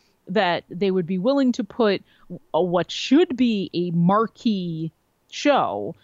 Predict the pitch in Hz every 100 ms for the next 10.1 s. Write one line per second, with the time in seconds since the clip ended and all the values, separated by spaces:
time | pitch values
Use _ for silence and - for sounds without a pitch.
0 | _ - 190 160 175 330 233 160 220 -
1 | 220 180 190 233 240 208 180 147 175 190
2 | 147 120 135 147 - _ _ - 214 202
3 | 196 180 151 262 339 - - - - 190
4 | 160 139 120 127 185 - _ _ - 180
5 | 185 196 208 285 480 480 466 - 403 403
6 | 359 330 196 160 147 98 170 156 196 254
7 | 233 247 254 220 214 208 202 196 220 190
8 | 185 180 170 170 - - 226 240 - 254
9 | 247 220 226 - 214 208 196 - 190 175
10 | 165